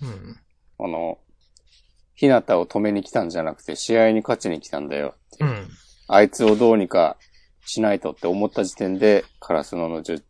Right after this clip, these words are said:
Speaker 2: 中、術中にはまってて。
Speaker 1: うん。
Speaker 2: で、そういうことじゃなくて、
Speaker 1: うん。
Speaker 2: えっと、ちゃんとできることをやって、
Speaker 1: うん。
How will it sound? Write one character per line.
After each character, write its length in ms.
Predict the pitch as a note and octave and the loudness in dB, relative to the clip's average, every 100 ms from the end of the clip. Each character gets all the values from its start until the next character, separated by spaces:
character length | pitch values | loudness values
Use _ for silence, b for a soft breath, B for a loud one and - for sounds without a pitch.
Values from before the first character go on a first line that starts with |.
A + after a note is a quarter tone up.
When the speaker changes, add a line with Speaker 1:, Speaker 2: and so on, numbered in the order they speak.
| - | -10
Speaker 2:
中、 460 | E2+ E2+ D#2+ E2 _ | -6 -4 -4 -8 _
術 220 | - E2 - _ | -10 -10 -12 _
中 220 | - F2+ | -6 -4
に 100 | E2 | -4
は 100 | - | -6
ま 140 | E2+ E2 | -4 -4
っ 40 | |
て 200 | - - | -8 -20
て。 140 | - E3 | -6 -4
Speaker 1:
う 40 | |
ん。 400 | B2+ G#2 F#2+ - _ _ _ _ - | -4 -8 -16 -20 _ _ _ _ -4
Speaker 2:
で、 100 | A#2+ | -2
そ 140 | - | 2
う 20 | B2 | 2
い 20 | |
う 20 | |
こ 120 | B2 | 0
と 40 | A#2 | 0
じ 80 | |
ゃ 40 | G#2+ | 0
な 120 | E2+ | -2
く 160 | - - | -6 2
て、 220 | A#2+ - - - | 2 2 -6 -8
Speaker 1:
う 40 | C#3 | -6
ん。 20 | |
Speaker 2:
え 120 | A#2 | -6
っ 20 | G2+ | -8
と、 180 | - - _ _ - | -14 -20 _ _ -4
ち 60 | - | 0
ゃ 60 | |
ん 40 | A2 | 0
と 100 | G2+ | 0
で 140 | G#2+ | -2
き 120 | A#2+ | 2
る 100 | B2 | 0
こ 120 | - F2+ | 0 -6
と 160 | - | -4
を 200 | D#2+ C#2+ D2 - - _ - - _ - | -4 -6 -14 -20 -20 _ -20 -20 _ -8
や 120 | A#2+ | -4
っ 40 | - - | -4 -2
て、 260 | F3 D#3+ D2 _ - | 4 4 4 _ -10
Speaker 1:
う 60 | C3+ | -8
ん。 200 | A2+ | -8